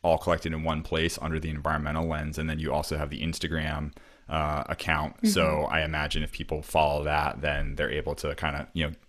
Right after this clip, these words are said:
Speaker 1: hear what's new and be updated. 'Cause I feel like the web has changed in such a way that we don't go to destinations as much anymore. And it's so
Speaker 2: Yeah.
Speaker 1: much comes to us through our, our, wh-, who we're following on our, on our social media platform. So it's super important to have,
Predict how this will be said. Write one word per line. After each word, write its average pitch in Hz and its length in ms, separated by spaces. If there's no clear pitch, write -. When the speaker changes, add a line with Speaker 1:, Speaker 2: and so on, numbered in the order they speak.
Speaker 1:
hear 82 220
what's 78 220
new 87 300
and 80 80
be 80 120
updated. 80 400
'Cause - 100
I 85 80
feel 104 220
like 95 280
the 95 200
web 95 300
has 92 240
changed 92 380
in 90 80
such 87 180
a 92 60
way 87 180
that 82 100
we 80 80
don't 80 200
go 80 140
to 78 80
destinations 78 680
as 82 160
much 82 220
anymore. 85 580
And 78 340
it's 82 160
so 82 160
Speaker 2:
Yeah. 80 80
Speaker 1:
much - 360
comes 85 300
to 87 160
us 87 160
through 80 240
our, 73 380
our, 73 260
wh-, 78 200
who 90 100
we're 78 140
following 85 540
on 78 120
our, 73 220
on 71 120
our 73 80
social 78 320
media 82 380
platform. 101 500
So 82 140
it's 76 120
super 80 260
important 76 340
to 73 80
have, 76 400